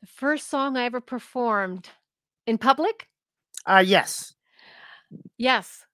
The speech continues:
Speaker 1: I was in kindergarten. And I, I was, a, as a child, I was not shy about singing.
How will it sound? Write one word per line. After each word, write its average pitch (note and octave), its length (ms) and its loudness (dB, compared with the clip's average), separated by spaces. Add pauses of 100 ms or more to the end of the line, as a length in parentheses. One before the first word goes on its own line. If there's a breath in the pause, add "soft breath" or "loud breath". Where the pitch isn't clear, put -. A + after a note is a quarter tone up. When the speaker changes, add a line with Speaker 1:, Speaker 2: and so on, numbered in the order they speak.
(240)
Speaker 1:
I A#3 180 6
was B3+ 180 0
in A#3 160 0
kindergarten. F#3+ 1000 -6 (1120 loud breath)
And A3+ 480 0 (840)
I, A#3+ 180 4
I C#4 140 10
was, D4+ 220 0 (120)
a, C4+ 120 6 (100)
as C#4 140 6
a F4 60 2
child, C#4 640 4
I A3+ 100 4
was A3+ 180 -2
not G#3 200 -4
shy F3 560 -4 (120)
about G3+ 280 -2
singing. F#3 500 -4